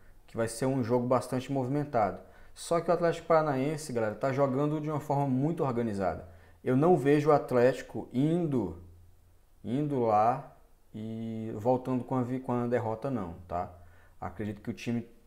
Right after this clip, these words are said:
tem time, sim, pra vencer essa partida, tá? Acredito que, acredito que tem time pra vencer essa partida aí. Então,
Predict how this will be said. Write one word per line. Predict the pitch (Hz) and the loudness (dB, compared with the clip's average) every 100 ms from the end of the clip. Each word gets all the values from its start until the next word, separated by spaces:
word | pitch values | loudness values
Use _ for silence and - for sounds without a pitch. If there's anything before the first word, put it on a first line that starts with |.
| - | -2
tem | 139 156 185 196 | 4 4 4 2
time, | - 151 151 165 | -2 0 2 0
sim, | 160 - 147 139 139 139 - - - - - - | -2 -4 -2 0 -2 -6 -16 -20 -20 -20 -20 -4
pra | 135 127 131 | 2 4 4
vencer | 143 131 - 123 | 2 -2 0 0
essa | 120 123 | 0 -2
partida, | 143 131 - - 98 85 - - - - - | -4 -4 -8 -8 -6 -6 -10 -16 -20 -20 -8
tá? | 90 104 - - - - - | -6 -6 -8 -20 -20 -18 -12
Acredito | 95 107 110 123 | -6 -4 -4 -8
que, | - | -6
acredito | - 110 101 113 | -6 -4 -4 -4
que | 117 | -6
tem | - 131 | -4 -4
time | 131 - 123 | -4 -4 -4
pra | 131 | -2
vencer | 120 123 120 | -2 -4 -6
essa | 117 127 | -8 -6
partida | 131 - 123 120 | -6 -6 -8 -4
aí. | 117 - - - - - - | -4 -6 -14 -20 -20 -20 -6
Então, | - 139 139 | -2 0 -2